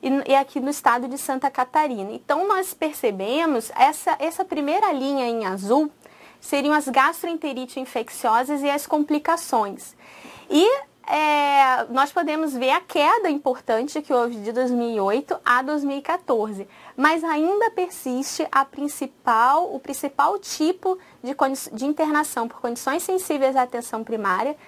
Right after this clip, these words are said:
ser as gastroenterite infecciosas e as suas complicações.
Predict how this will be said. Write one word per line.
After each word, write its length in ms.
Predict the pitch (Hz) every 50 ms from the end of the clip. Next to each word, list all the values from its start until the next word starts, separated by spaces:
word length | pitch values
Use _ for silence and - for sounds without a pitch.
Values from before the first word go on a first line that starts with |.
| - _
ser 440 | - - - - 311 285 285 302 - -
as 160 | 302 302 277
gastroenterite 840 | 247 226 214 214 240 - - 262 254 247 285 262 220 226 226 - 269
infecciosas 760 | 262 - - 233 240 - - - 262 214 208 208 240 247 240
e 60 | 254
as 80 | 254 -
suas 220 | - 240 240 -
complicações. 840 | - 254 247 254 254 247 - 311 320 - - - - - - -